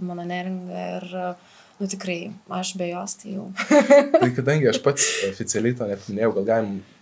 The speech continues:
Speaker 2: oficialiai paminėti
Speaker 1: Galim.
Speaker 2: Neringos
Speaker 1: Aš manau, kad net
Speaker 2: vardą,
Speaker 1: būtina
Speaker 2: pavardę.
Speaker 1: yra
Speaker 2: Taip.
Speaker 1: užtenka
Speaker 2: Mhm.
Speaker 1: slėptis ir užtenka
Speaker 2: Taip, taip.
Speaker 1: vynioti į vatus.
Speaker 2: Taip, tai, e, tai realiai šitas procesas, kaip jis, ne, ne tik, e, mes dviese buvom, realiai trys žmonės, tai gal
Speaker 1: Mhm.
Speaker 2: gali trumpai pristatyti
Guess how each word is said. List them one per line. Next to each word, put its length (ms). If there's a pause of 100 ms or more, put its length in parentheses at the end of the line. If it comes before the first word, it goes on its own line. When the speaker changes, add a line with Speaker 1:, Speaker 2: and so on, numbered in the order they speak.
(100)
Speaker 2:
oficialiai 480
paminėti 600
Speaker 1:
Galim. 220
Speaker 2:
Neringos 680
Speaker 1:
Aš 220
manau, 180
kad 120
net 120
Speaker 2:
vardą, 120
Speaker 1:
būtina 260
Speaker 2:
pavardę. 180
Speaker 1:
yra 160
Speaker 2:
Taip. 140
Speaker 1:
užtenka 480
Speaker 2:
Mhm. 160
Speaker 1:
slėptis 500
ir 100
užtenka 420
Speaker 2:
Taip, 160
taip. 100
Speaker 1:
vynioti 420
į 40
vatus. 520 (140)
Speaker 2:
Taip, 140 (100)
tai, 400
e, 360 (340)
tai 80 (120)
realiai 360
šitas 260
procesas, 500
kaip 180
jis, 120 (240)
ne, 240
ne 100
tik, 220 (240)
e, 160
mes 240
dviese 320
buvom, 300 (420)
realiai 180
trys 420 (120)
žmonės, 480
tai 240
gal 140
Speaker 1:
Mhm. 60
Speaker 2:
gali 140
trumpai 320
pristatyti 640